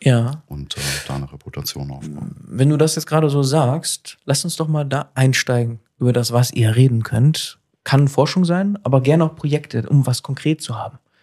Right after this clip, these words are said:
Speaker 1: Ja,
Speaker 2: Mhm.
Speaker 1: weil sonst sind wir so ein bisschen abstrakt. Wir wollen wirklich verstehen, woran arbeitet ihr?
Speaker 2: Ja.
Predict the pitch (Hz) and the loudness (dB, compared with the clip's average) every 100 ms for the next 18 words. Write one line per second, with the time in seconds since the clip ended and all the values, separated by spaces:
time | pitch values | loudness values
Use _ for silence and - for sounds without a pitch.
0 | _ - 120 120 127 131 151 139 131 131 | _ 2 4 4 2 2 0 0 -2 -2
1 | 143 123 120 - 147 - 139 123 135 165 | -2 -2 -4 -2 -4 0 2 4 6 4
2 | 139 170 180 - 147 - 135 156 160 _ | 4 2 2 2 0 2 4 4 0 _
3 | - 131 127 - 113 110 - - - _ | -2 0 0 -2 -10 -12 -14 -18 -18 _
4 | _ _ _ _ - 82 - | _ _ _ _ -2 -2 -2